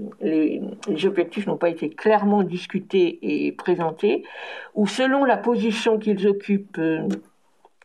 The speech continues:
dans cette chaîne, plus chacun va avoir la tendance à se réapproprier à sa façon les objectifs tels que lui les a compris, donc chacun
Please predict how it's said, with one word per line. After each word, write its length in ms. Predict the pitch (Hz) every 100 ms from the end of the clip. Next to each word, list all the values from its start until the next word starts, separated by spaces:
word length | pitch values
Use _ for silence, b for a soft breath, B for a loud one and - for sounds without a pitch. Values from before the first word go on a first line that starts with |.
| _
dans 140 | 262 262
cette 220 | 185 165
chaîne, 460 | - 226 277 330 349 B B B B B -
plus 260 | - 277 330
chacun 440 | - 254 240 311
va 100 | 294
avoir 180 | 240 226
la 100 | 214
tendance 420 | 214 208 254 320
à 40 | 214
se 160 | -
réapproprier 760 | 214 233 226 196 208 208 208 -
à 140 | 262 285
sa 160 | 240
façon 480 | 202 185 - 247 - - - -
les 160 | 185 190
objectifs 720 | - 185 180 - 247 - - _ _
tels 160 | 220
que 120 | 214 160
lui 300 | 165 233 247
les 240 | 196 180
a 60 | 175
compris, 480 | - 160 - 220 B B -
donc 160 | 180
chacun 420 | - 185 233 254